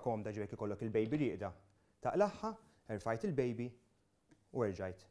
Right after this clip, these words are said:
Tista' tinqala' totalment barra wkoll. Jekk ma tkunx trid tuża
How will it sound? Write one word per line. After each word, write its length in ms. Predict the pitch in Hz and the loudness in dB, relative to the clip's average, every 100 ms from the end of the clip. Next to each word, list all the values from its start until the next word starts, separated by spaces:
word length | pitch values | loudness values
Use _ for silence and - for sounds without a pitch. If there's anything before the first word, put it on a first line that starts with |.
| - - - - - _ - - - _ | -20 -20 -20 -20 -20 _ -10 -10 -12 _
Tista' 200 | 120 131 | -6 -2
tinqala' 260 | 131 117 107 110 | 0 0 -2 -2
totalment 400 | 107 101 98 95 | 0 0 -2 -2
barra 240 | 92 92 | -4 -4
wkoll. 240 | - 82 - _ _ _ _ _ _ - - - - - _ _ _ _ _ _ _ _ _ - - _ - - - _ _ _ _ _ _ _ _ _ _ - | -6 -12 -14 _ _ _ _ _ _ -20 -20 -20 -20 -20 _ _ _ _ _ _ _ _ _ -20 -20 _ -12 -12 -12 _ _ _ _ _ _ _ _ _ _ -14
Jekk 100 | 92 87 | -12 -12
ma 80 | 85 | -12
tkunx 240 | 87 82 | -12 -12
trid 160 | - - | -14 -14
tuża 160 | 98 | -14